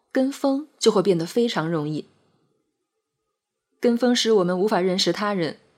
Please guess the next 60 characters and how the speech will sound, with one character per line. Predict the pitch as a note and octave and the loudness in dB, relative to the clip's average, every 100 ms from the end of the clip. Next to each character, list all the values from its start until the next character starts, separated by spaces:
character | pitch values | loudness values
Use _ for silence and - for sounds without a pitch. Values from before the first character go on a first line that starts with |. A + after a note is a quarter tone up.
| _ - | _ -4
无 | B3 | -2
法 | A#3+ | 0
了 | E3+ F3+ | -2 0
解 | F#3+ | 0
他 | D3+ E3 | 0 -2
人。 | D3+ - _ _ _ _ _ _ _ _ _ _ | -2 -8 _ _ _ _ _ _ _ _ _ _
这 | - G3 | 0 2
就 | G3 | 2
像 | F#3+ F#3+ | -2 -2
新 | A3+ A3 | -2 -2
冠 | A3+ A3+ | -2 -2
病 | G3+ | -4
毒 | E3 | -2
的 | F3+ | -4
传 | E3+ D#3+ | -4 -4
播 | F3+ | -2
一 | F3+ | -2
样， | D#3+ D3 - _ _ _ _ _ | -4 -6 -10 _ _ _ _ _
你 | F#3 F3 | -6 -4
再 | C4 A#3+ | -2 0
有 | F3 D#3 | 0 0
钱， | E3 D#3 - _ _ | 0 -2 -6 _ _
社 | - G#3 | -2 0
会 | G3+ | 2
地 | F#3 | 2
位 | F3+ E3+ | 0 0
再 | F3+ | -2
高， | D3+ F3+ F#3 - _ _ _ _ _ | -2 -4 -6 -10 _ _ _ _ _
你 | F#3+ | -2
周 | F3 C4 | 0 2
围 | B3 A3+ | 2 2
总 | A3+ D#3+ | 2 -2
要 | F#3 | -2
有 | D3+ | -4
朋 | D#3+ E3+ | -4 -4
友 | D#3 | -4
或 | F3+ | -4
者 | - | -6
家 | - F3 F3 | -6 -6 -6
人。 | - - _ _ _ _ _ _ _ _ - | -10 -16 _ _ _ _ _ _ _ _ 0
只 | G3+ | 4
要 | A3+ | 4
这 | B3 C#4+ | 2 0
些 | B3 | 2
人 | G#3 F3 | 0 0
被 | F3+ | -2
攻 | E3 F3+ | -2 -6
破， | - F3+ - _ _ _ _ | -6 -8 -8 _ _ _ _
那 | B3+ | -2
你 | G#3 | 0
很 | A3+ E3 | 0 -2
容 | D3+ | -2
易 | G#3 | 0
就 | G3+ | 0
被 | D#3+ | 0
传 | E3 D3 | -2 -6
染、 | D#3 - _ _ _ _ _ | -6 -8 _ _ _ _ _
被 | F3 | -4
影 | D3+ D3 | -4 -4
响。 | F3 | -6